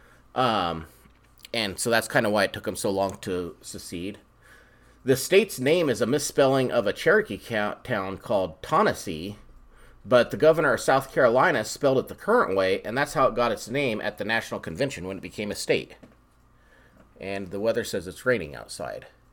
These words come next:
Right after I got done watering. I can see a couple little tiny sprinkles on the window, but nothing much.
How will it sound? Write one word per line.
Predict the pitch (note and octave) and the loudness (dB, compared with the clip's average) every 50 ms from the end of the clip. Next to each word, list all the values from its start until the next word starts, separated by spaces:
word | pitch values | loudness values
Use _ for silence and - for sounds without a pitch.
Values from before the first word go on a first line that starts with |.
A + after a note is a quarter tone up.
| _ _ _ _ _ _ _ _ _ _ _ _ _ _ _ - | _ _ _ _ _ _ _ _ _ _ _ _ _ _ _ -8
Right | F#2+ G2 G#2 | -4 -2 -2
after | G#2 G2+ - A2+ | -2 -2 -2 -2
I | G#2 | 0
got | G#2 A2 F2+ | 0 0 -2
done | G2+ G2 A2 | -2 -2 -2
watering. | A2 A2 G2+ - B1+ C2+ C#2 - - | -2 -2 -2 -4 -6 -10 -12 -14 -14
I | - | -12
can | - G#2 F2+ | -12 -12 -10
see | - C3+ | -10 -10
a | A#2+ | -10
couple | - - D3+ C#3+ C3 C3 | -8 -8 -8 -6 -6 -8
little | B2+ A2+ G#2+ G#2 | -8 -8 -10 -10
tiny | - - A#2 G#2+ G2 E2+ | -10 -10 -8 -8 -8 -10
sprinkles | - - - - G#2+ - - E2+ D#2+ E2+ | -12 -14 -10 -10 -10 -10 -10 -14 -14 -12
on | F2 E2 | -12 -12
the | D2+ | -12
window, | D#2 E2 E2 D2+ D#2 | -12 -12 -10 -12 -12
but | - - - | -12 -12 -14
nothing | E2 F2 - - D#2 D2+ | -16 -16 -16 -16 -16 -14
much. | C#2+ B1+ - - - - | -14 -16 -16 -16 -18 -20